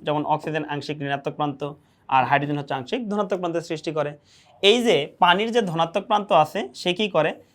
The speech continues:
সে হচ্ছে এই লবণটা ঋণাত্মক অংশকে আকর্ষণ করে এবং পানির যে ঋণাত্মক আয়নটা আছে সেটা কিন্তু লবণের ধনাত্মক অংশকে আকর্ষণ করে, ফলে এরা কিন্তু পানিতে দ্রবীভূত হয়। তখন এদের গঠনটা কেমন হয় বলো তো?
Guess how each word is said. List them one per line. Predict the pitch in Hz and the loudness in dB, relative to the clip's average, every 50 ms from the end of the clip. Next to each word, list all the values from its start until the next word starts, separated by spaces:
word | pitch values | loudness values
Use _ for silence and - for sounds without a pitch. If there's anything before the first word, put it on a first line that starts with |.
| _ _ - | _ _ -14
সে | - - 180 180 | -6 0 0 2
হচ্ছে | 190 208 202 - - 160 | 2 0 -2 0 -2 -2
এই | 143 - - - 170 165 | -2 -2 -2 0 0 4
লবণটা | 147 151 147 147 165 175 170 175 160 | 6 4 4 4 2 -2 0 0 0
ঋণাত্মক | 147 143 143 156 151 - 170 | 0 0 -2 -2 -2 -4 -4
অংশকে | 175 170 165 - 170 170 175 | -4 -4 -6 -6 -2 0 0
আকর্ষণ | 165 - 190 180 - 190 180 | 0 0 -4 -8 -6 -10 -8
করে | 175 190 190 226 349 - _ _ _ _ _ _ _ | -4 -4 -6 -6 -8 -14 _ _ _ _ _ _ _
এবং | - 175 180 202 196 190 | -2 0 2 2 4 4
পানির | 180 165 170 190 214 214 | 4 6 6 4 2 0
যে | 269 359 | -2 -2
ঋণাত্মক | 170 156 156 170 165 - 233 208 220 | 0 0 0 0 0 0 -2 2 2
আয়নটা | 208 196 190 175 175 156 | 2 2 2 2 2 2
আছে | 151 - - 170 - | 2 2 -2 -6 -6
সেটা | - - 165 156 | -4 -4 -2 -2
কিন্তু | 147 156 147 151 | -2 -2 -4 -2
লবণের | 143 139 135 135 139 170 220 311 196 | 0 0 0 -2 -2 -6 -6 -8 -8
ধনাত্মক | 151 156 160 151 - 165 151 | -4 -4 -4 -4 -4 -6 -6
অংশকে | 156 151 143 156 147 147 | -6 -8 -8 -6 -4 -4
আকর্ষণ | 139 - 147 135 - 147 143 | -4 -4 -6 -10 -10 -12 -8
করে, | 143 143 170 254 - _ _ _ _ _ _ | -6 -6 -6 -8 -10 _ _ _ _ _ _
ফলে | - 190 180 165 143 - - - | 2 4 4 4 2 -2 -4 -4
এরা | 147 143 135 | -2 -2 -2
কিন্তু | 147 143 143 151 | -2 -4 -8 -8
পানিতে | - 135 123 123 123 131 | -8 -8 -10 -8 -10 -8
দ্রবীভূত | 131 135 131 120 113 117 117 123 120 - | -6 -4 -4 -4 -4 -8 -14 -14 -14 -14
হয়। | 113 110 135 135 113 - _ _ _ _ _ - | -14 -10 -8 -8 -8 -10 _ _ _ _ _ 0
তখন | - 170 180 190 | 2 2 2 2
এদের | 180 170 175 170 | 0 0 0 0
গঠনটা | 151 151 147 170 180 180 180 | 0 0 -2 -2 -2 -4 -4
কেমন | 160 156 151 151 151 | -4 -2 -4 -4 -4
হয় | 156 151 143 | -6 -6 -6
বলো | 139 139 139 | -6 -6 -6
তো? | 139 - 226 - | -6 -6 -8 -8